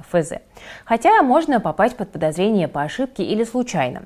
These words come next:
Например, получить перевод от человека, который недавно получил оплату от кого-то, у кого есть проблемы со сто пятнадцатым Ф З. И цепочка может быть длинной. Возможно, это такая сложная схема отмывания денег,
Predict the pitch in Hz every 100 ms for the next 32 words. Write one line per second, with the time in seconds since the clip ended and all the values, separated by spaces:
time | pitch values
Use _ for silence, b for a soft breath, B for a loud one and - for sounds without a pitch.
0 | - 175 196 208 302 - 170 185 196 190
1 | 180 185 175 139 - 156 180 370 415 -
2 | 160 220 208 175 160 185 180 - 160 160
3 | - 147 - 175 160 170 - 214 - 180
4 | 165 202 294 294 302 302 B 160 170 170
5 | 175 165 175 226 254 - 147 151 156 202
6 | 220 185 143 151 151 151 160 139 - 151
7 | 143 151 151 - B B - 180 196 269
8 | 294 - 160 202 180 165 156 190 233 160
9 | - B B B B - 175 220 311 262
10 | 208 175 - 202 175 160 180 156 147 202
11 | 185 165 143 - 180 139 135 156 151 -
12 | - 180 277 370